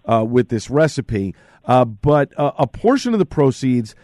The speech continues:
is, uh, also gonna be helping not just Colorado Strong and the breweries, but another charity as well.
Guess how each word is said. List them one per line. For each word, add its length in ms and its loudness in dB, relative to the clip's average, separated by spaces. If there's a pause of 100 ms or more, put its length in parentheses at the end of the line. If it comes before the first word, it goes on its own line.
(240)
is, 440 2
uh, 140 4
also 320 0
gonna 180 2
be 80 2
helping 340 2
not 180 2
just 180 -4
Colorado 460 0
Strong 360 -2
and 80 2
the 40 2
breweries, 480 0
but 220 0
another 300 0
charity 420 0
as 140 -4
well. 240 0